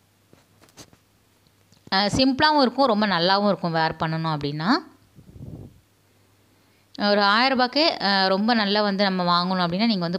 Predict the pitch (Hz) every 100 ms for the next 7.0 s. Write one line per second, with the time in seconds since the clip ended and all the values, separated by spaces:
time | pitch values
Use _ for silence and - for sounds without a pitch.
0 | 180 - 180 180 180 180 160 175 165 160
1 | 160 175 302 - - - - - 262 302
2 | 302 311 294 233 202 226 311 - - 190
3 | 180 254 247 208 190 190 202 190 175 175
4 | 170 175 185 202 196 214 202 196 196 208
5 | 185 185 180 180 185 180 180 175 170 165
6 | 208 240 - - - 269 269 247 226 269